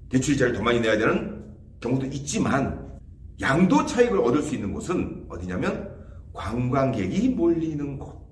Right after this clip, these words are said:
그런 곳을 예의주시하시고 금방 제가 얘기한 관광정보 시스템 또는 이번에 발표를 한 대한민국 관광 백선 그거 이렇게 차분히 읽어보시면요. 솔직히 보여요.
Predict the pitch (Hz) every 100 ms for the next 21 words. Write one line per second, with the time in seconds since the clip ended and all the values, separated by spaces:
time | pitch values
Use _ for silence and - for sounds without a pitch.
0 | - - - - - - - - - 120
1 | 139 127 113 202 240 - - 147 156 -
2 | - 107 98 95 - - - 196 233 226
3 | 180 202 190 - - 127 156 175 - -
4 | - - - 147 196 240 233 165 170 165
5 | - - 196 - - - - - - 208
6 | 143 98 - - - - - - 160 175
7 | 139 160 - 139 180 151 131 170 - -
8 | - - - 156 175 180 180 131 147 185
9 | 180 190 - 220 - - - - - -
10 | - 220 202 - - - - 254 254 220
11 | 185 - - 113 98 190 254 - - -
12 | - - - 269 285 233 185 196 - -
13 | 156 196 - - - -